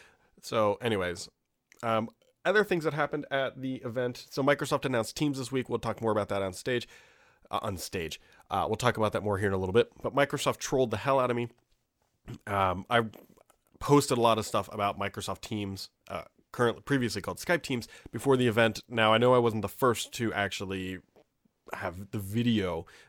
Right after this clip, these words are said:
but I did get the November release date correct. Um, I got a bunch of the other features correct, and, um, I, I got all the released content correct. And so anyways, on stage, they called me out for it, which was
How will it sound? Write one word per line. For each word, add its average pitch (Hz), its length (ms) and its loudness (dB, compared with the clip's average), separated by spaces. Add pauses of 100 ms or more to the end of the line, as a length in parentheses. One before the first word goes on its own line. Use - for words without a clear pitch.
but 110 240 4
I 117 80 4
did 113 360 2
get 110 280 -2
the 110 60 -4
November 101 380 0
release 107 360 -2
date 117 240 -2
correct. 104 340 -2 (320)
Um, 92 240 -4
I 101 60 -2
got 98 100 -2
a 98 140 0
bunch 98 180 -6
of - 80 -14
the 90 80 -6
other 92 120 -12
features 104 340 -10
correct, 98 300 -6 (440)
and, 90 400 -6
um, 85 480 -8 (340)
I, 104 120 -6 (1040)
I 135 100 2
got 127 140 6
all 123 140 8
the 110 100 4
released 98 440 -4
content 92 420 -6
correct. - 300 -10
And 117 100 -6
so - 120 4
anyways, 151 360 2
on 151 140 0
stage, 139 320 0 (320)
they 117 540 2
called 131 360 4
me 120 100 0
out 123 160 2
for 120 200 0
it, - 80 -10
which 120 180 -6
was 101 160 -4